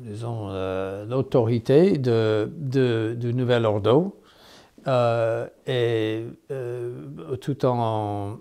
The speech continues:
en retenant la, la, la messe de Saint Pie cinq. Et il avait toujours cet espoir. Alors, il avait perdu cet espoir avec Paul six à la fin. C'est-à-dire, Paul six a, a condamné Econ, et puis il,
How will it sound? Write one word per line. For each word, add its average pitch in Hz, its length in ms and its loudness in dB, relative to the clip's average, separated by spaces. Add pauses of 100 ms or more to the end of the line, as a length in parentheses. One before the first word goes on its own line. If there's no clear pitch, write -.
en 101 400 -6
retenant 123 720 -2
la, 110 560 2
la, 107 420 -4
la 101 120 -6
messe 113 340 -6
de 104 160 -4
Saint 98 200 -4
Pie 101 140 -4
cinq. 160 520 2
Et 92 260 -2 (420)
il 143 120 6
avait 139 160 8
toujours 185 380 6
cet 151 200 4
espoir. 107 560 2 (340)
Alors, 139 280 6
il 160 240 8
avait 139 300 10
perdu 139 500 6
cet 156 280 4
espoir 127 680 6
avec 131 300 0
Paul 123 180 4
six - 420 2
à 135 100 2
la 113 120 4
fin. 92 460 -2 (360)
C'est-à-dire, 113 460 -6
Paul 117 140 -4
six - 320 -4
a, 98 200 -4
a 95 200 -6
condamné 104 580 0
Econ, 127 480 2
et 127 140 -6
puis 95 460 -4 (340)
il, 117 280 0